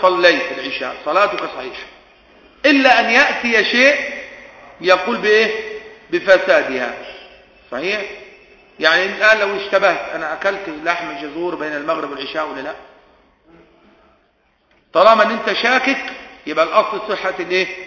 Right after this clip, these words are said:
يبقى صلاتك صحيحة، حتى تتيقن أنك ماذا؟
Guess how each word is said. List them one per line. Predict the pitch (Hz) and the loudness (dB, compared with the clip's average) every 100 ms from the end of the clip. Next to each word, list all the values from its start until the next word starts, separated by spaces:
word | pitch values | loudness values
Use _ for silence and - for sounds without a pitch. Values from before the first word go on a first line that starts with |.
| - - - - - _ _ | -18 -20 -20 -20 -20 _ _
يبقى | 147 170 147 | -6 -4 -2
صلاتك | 160 175 180 165 160 | 2 2 2 -2 -10
صحيحة، | 143 151 - - - - - _ _ _ _ _ _ _ _ | -8 -10 -12 -14 -20 -20 -20 _ _ _ _ _ _ _ _
حتى | - 196 - 208 | 0 0 0 -4
تتيقن | 202 196 196 220 - 202 | -4 -2 0 0 0 -2
أنك | 190 196 190 | -2 -2 -2
ماذا؟ | 190 196 202 | 0 2 4